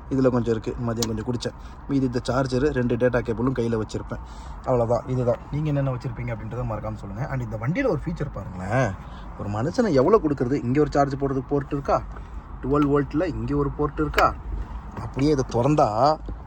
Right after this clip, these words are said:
இங்க பாருங்க, இங்க ஒரு யூ எஸ் பி இருக்குது. எத்தனை உள்ள என்னென்னமோ கிடக்குது, நம்ம தொடவே கூடாது. அந்த கருப்பு பை என்னது? அது என்னோட மைக்,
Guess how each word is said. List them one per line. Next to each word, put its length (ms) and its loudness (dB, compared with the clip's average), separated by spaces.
இங்க 200 0
பாருங்க, 300 -2
இங்க 220 0
ஒரு 140 2
யூ 120 -4
எஸ் 180 -6
பி 80 -8
இருக்குது. 240 -12
எத்தனை 480 2
உள்ள 220 -4
என்னென்னமோ 420 0
கிடக்குது, 500 -2
நம்ம 300 -2
தொடவே 340 4
கூடாது. 340 0
அந்த 160 2
கருப்பு 320 2
பை 300 2
என்னது? 280 4
அது 240 -2
என்னோட 240 -6
மைக், 380 -2